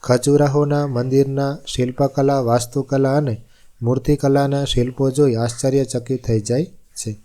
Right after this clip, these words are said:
પ્રશ્ન ચોસઠ, કયું મંદિર કાળા પેગોડાના નામથી ઓળખાય છે?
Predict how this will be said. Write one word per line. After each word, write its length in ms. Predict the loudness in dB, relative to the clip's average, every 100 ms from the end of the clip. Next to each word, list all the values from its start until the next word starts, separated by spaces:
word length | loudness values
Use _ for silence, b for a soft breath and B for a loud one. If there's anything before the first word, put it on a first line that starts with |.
| -20 -20 B B B B
પ્રશ્ન 460 | -2 -2 -2 -2 -2
ચોસઠ, 500 | 0 0 2 0 -2 -6 -18 _ -20 -20 -20 -2
કયું 280 | 2 4 4
મંદિર 420 | 0 2 4 2
કાળા 480 | 0 2 4 4 2
પેગોડાના 760 | 2 0 2 0 2 0 0 0
નામથી 540 | 0 -2 -2 -2 -2
ઓળખાય 520 | 0 -2 0 0 2
છે? 180 | 0 -2